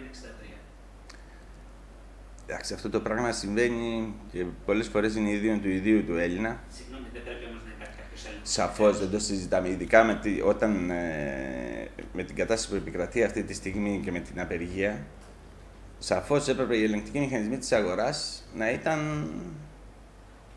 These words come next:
Speaker 1: Σε
Speaker 2: σε
Speaker 1: πλήρη
Speaker 2: πλη-, ναι, σε πλήρη δράση, δεν το συζητάμε αυτό. Έτσι, προς όφελος του καταναλωτή. Αφενός μεν έχει κάποιοι άνθρωποι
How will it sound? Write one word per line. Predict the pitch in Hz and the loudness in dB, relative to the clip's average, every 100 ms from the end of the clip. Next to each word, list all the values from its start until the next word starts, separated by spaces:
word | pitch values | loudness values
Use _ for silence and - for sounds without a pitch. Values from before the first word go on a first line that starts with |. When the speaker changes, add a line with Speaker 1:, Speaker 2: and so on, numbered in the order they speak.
| - | -2
Speaker 1:
Σε | |
Speaker 2:
σε | - | 2
Speaker 1:
πλήρη | 113 139 | 2 0
Speaker 2:
πλη-, | - 127 | -2 0
ναι, | 135 - | 0 0
σε | - | 0
πλήρη | 110 170 165 | 2 6 6
δράση, | 160 175 - | 8 6 4
δεν | 110 | 0
το | 127 | 0
συζητάμε | - 104 85 92 82 | -2 -4 0 0 0
αυτό. | 85 - 156 175 - | -2 0 -2 -4 -6
Έτσι, | 139 147 123 | -4 0 -2
προς | - 110 | -2 0
όφελος | 156 165 160 | 0 2 0
του | 165 | 2
καταναλωτή. | 156 143 143 147 147 127 - - - | 2 2 2 2 2 0 -4 -14 -12
Αφενός | - 120 160 | 0 4 4
μεν | 147 170 | 4 4
έχει | 160 156 139 117 85 | 2 4 4 4 4
κάποιοι | 107 143 147 | 4 4 6
άνθρωποι | 135 135 113 143 160 | 4 4 2 0 -2